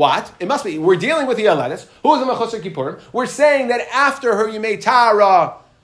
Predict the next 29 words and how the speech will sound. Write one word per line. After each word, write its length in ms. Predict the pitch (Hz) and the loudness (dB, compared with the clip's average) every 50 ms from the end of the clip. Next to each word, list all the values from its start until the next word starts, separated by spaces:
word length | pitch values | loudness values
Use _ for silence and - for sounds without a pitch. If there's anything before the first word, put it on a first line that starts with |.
| _ _ _ _ - | _ _ _ _ -14
she 220 | - - 247 247 233 | -8 -4 -4 -2 -2
is 120 | 190 - | -4 -4
Tamei 320 | - 247 277 262 240 226 | 0 0 0 2 2 0
until 380 | 208 185 - - 240 269 240 208 | 0 -2 -2 2 4 4 4 4
her 80 | 202 208 | 2 0
Yimei 200 | 196 190 190 180 | -2 -2 -4 -2
Tara 440 | 165 170 170 160 151 143 139 131 - 143 | 0 2 4 6 6 4 4 2 0 -2
o-, 260 | 139 131 127 127 - - | -2 -2 -2 -4 -6 0
are 220 | 156 143 127 - - | 0 0 0 0 -2
over. 340 | 151 139 123 117 139 196 214 | -2 -2 -2 -2 -4 -4 -4
But 200 | 202 - 208 190 | 0 0 2 4
once 240 | 202 233 240 220 - | 4 4 2 2 0
they're 140 | 214 185 170 | -2 2 4
over, 360 | 156 147 143 151 180 202 - | 4 4 4 2 -2 -4 -6
she's 140 | - 147 127 | -10 -16 -14
Tara 320 | - 151 156 180 185 185 | -6 -4 -4 -4 -4 -6
for 80 | 190 202 | -10 -10
something. 540 | - 233 262 311 302 285 240 226 247 254 240 - _ _ _ _ _ _ _ _ _ _ _ _ _ _ - | -8 -6 -6 -6 -4 -4 -6 -6 -6 -6 -10 -16 _ _ _ _ _ _ _ _ _ _ _ _ _ _ -18
A-, 260 | - - - _ - | -18 -18 -16 _ -2
and 180 | 214 233 226 220 | 0 0 0 0
we 120 | 240 247 | -4 -2
know 180 | 247 302 330 320 | 2 2 2 2
it's 120 | 269 - | 2 -2
the 80 | 233 226 | -8 -8
Mechusar 180 | 202 208 214 190 | -8 -8 -8 -8
Kippurim 240 | 196 202 226 240 | -6 -6 -6 -6
because 500 | 233 226 - 269 302 269 247 233 - - _ _ _ | -8 -6 -4 -2 2 2 0 0 -2 -12 _ _ _
she 200 | - - 240 233 | -16 -12 -10 -10
is 220 | 214 175 160 - | -10 -10 -12 -16